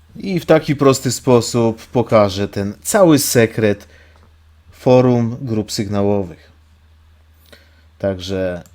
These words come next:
w najbliższej przyszłości będzie to ujawnione, pokazane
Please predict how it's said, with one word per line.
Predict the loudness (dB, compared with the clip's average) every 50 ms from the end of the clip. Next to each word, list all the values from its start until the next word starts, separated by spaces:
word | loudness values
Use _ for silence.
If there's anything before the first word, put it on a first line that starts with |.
| _ _ _ _ _ _ _ _ _ _ _ _ _ _ _ _ _ _ _ _ _ _ _ _
w | -10 -4
najbliższej | -2 -2 -2 0 -2 -4 -2 -4 -4
przyszłości | -4 -6 -14 -12 -8 -6 -6 -6 -8 -8 -8 -8
będzie | -8 -6 -8 -8 -8 -10 -12 -14
to | -14 -16 -18 -18 -18 -20 -20 _ _ _ _ _ _ _ _ -20 _ _ _ _ _ -6
ujawnione, | -4 0 0 0 2 2 0 0 0 0 -2
pokazane | -4 -6 -4 -2 -2 -2 -2 -4 -6 -4 -6 -8 -10